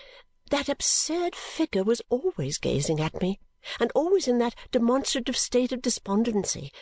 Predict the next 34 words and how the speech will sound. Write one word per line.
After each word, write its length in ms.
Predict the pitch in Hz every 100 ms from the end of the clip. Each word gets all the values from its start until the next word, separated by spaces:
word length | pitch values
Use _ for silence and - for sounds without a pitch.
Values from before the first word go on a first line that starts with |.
| - - - -
put 180 | -
such 280 | - 254 -
a 20 |
constraint 580 | - 175 175 - 190 208
upon 280 | 170 - 139
me 100 | -
that 140 | -
I 180 | 185 190 - _
did 160 | 262 -
not 200 | - -
like 180 | 160
to 100 | -
laugh 320 | 170 196 220 -
at 80 |
the 80 | 226
play, 500 | - 240 277 240 175 - - -
or 100 | 220
to 100 | 226
cry 320 | - 254 277
at 200 | 254 160
it, 140 | 196 208
or 100 | 202
to 100 | 214
move, 440 | 214 285 269 175
or 80 | 185
to 100 | 208
speak. 500 | - - 294 - - - - - - -
I 100 | -
seemed 320 | - 214 185
able 240 | 160 180 208
to 120 | 220
do 200 | 233 262
nothing 400 | 254 285 202 156
naturally. 580 | 147 - - 160 165